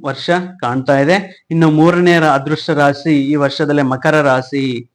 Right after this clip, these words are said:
ಈ ಮಕರ ರಾಶಿಯವರಿಗೆ ಅತ್ಯಂತ ಶುಭ ಪ-, ವಿಷಯ ಏನಂದ್ರೆ ಇವರಿಗೆ ಸಾಡೆ ಸಾತಿ ಕಂಪ್ಲೀಟ್ ಆಗಿ ಇವರಲ್ಲಿ, ಇವ್ರಿಗೆ ಬಿಟ್ಟೋಗ್ತಾ ಇದೆ. ಗ-, ಹೋಗಿರುವ ಎಂಟು ವರ್ಷಗಳಿಂದ, ಕಳೆದ ಎಂಟು ವರ್ಷಗಳಿಂದ ಇವರು ಪಟ್ಟಿರುವಂತಹ ಆ ಕಷ್ಟಗಳಿಗೆ, ಆ ನಷ್ಟಗಳಿಗೆ,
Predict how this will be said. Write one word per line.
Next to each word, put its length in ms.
ಈ 140
ಮಕರ 320
ರಾಶಿಯವರಿಗೆ 640
ಅತ್ಯಂತ 680
ಶುಭ 300
ಪ-, 320
ವಿಷಯ 220
ಏನಂದ್ರೆ 880
ಇವರಿಗೆ 220
ಸಾಡೆ 420
ಸಾತಿ 800
ಕಂಪ್ಲೀಟ್ 640
ಆಗಿ 720
ಇವರಲ್ಲಿ, 320
ಇವ್ರಿಗೆ 560
ಬಿಟ್ಟೋಗ್ತಾ 400
ಇದೆ. 140
ಗ-, 180
ಹೋಗಿರುವ 720
ಎಂಟು 320
ವರ್ಷಗಳಿಂದ, 560
ಕಳೆದ 360
ಎಂಟು 380
ವರ್ಷಗಳಿಂದ 520
ಇವರು 460
ಪಟ್ಟಿರುವಂತಹ 920
ಆ 140
ಕಷ್ಟಗಳಿಗೆ, 840
ಆ 140
ನಷ್ಟಗಳಿಗೆ, 1120